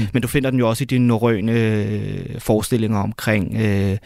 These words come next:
øh, hvad det hedder, Hells Rige og så videre, ikke? Altså, så det, så, så, så det er noget, øhm, det, det er noget, der skjuler sig i,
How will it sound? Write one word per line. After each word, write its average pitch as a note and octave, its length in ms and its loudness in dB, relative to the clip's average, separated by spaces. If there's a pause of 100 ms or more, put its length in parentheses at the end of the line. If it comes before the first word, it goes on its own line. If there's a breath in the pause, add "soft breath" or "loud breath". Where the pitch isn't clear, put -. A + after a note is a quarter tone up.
(580 loud breath)
øh, G2+ 800 0
hvad F#2 160 -6
det - 140 -12
hedder, G#2 140 -2
Hells A2 420 0
Rige G#2+ 360 2
og A2 60 0
så A2+ 100 -4
videre, G#2+ 380 0
ikke? D#3 140 -2
Altså, A#2+ 180 -4
så B2+ 120 0
det, B2 220 0
så, C3+ 160 -2
så, C3+ 160 0 (120)
så C3+ 140 -2
det A2+ 140 -2
er B2 120 0
noget, D3+ 420 4
øhm, A#2+ 320 2 (520 loud breath)
det, - 180 -2
det C#3+ 60 4
er C3 40 4
noget, C3+ 280 4
der D#3+ 60 2
skjuler C3+ 480 0
sig A2+ 280 2
i, G#2+ 60 0